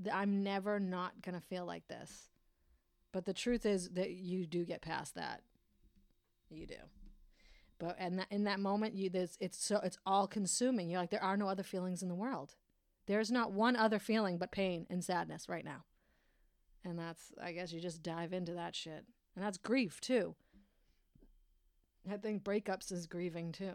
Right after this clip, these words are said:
It's, like, a part of grieving. My mother used to always say that, but when you're, like,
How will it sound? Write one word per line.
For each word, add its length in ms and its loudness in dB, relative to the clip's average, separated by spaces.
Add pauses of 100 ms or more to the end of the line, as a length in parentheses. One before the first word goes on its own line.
It's, 180 -10
like, 120 -10
a 40 -16
part 220 -6
of 80 -8
grieving. 480 -8 (100)
My 80 -2
mother 220 0
used 180 -2
to 60 -2
always 180 -2
say 160 -2
that, 220 -4
but 100 -10
when 140 -6
you're, 140 -6
like, 260 -10